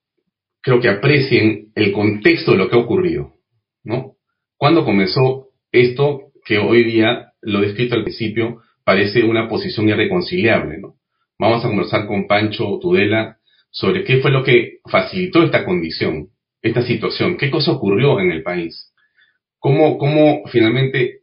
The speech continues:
está el mapa político en América Latina, porque está ocurriendo en el, en, en nuestra patria. Eh,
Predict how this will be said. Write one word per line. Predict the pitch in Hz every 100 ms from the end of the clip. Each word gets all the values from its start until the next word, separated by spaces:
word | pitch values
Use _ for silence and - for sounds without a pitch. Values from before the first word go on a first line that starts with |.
| -
está | 101 - 131
el |
mapa | 135 131 -
político | 98 104 123 95 - 73 - _ _ _ _ _ -
en | 101
América | 139 175
Latina, | 147 - 185 - - _ _ -
porque | 202 -
está | 135
ocurriendo | 147 147
en | 131
el, | 107
en, | 101 90 95
en |
nuestra | 98 98 101
patria. | 165 165 175 _ _ _ _ _ _ _ _ _ -
Eh, | 107 98 95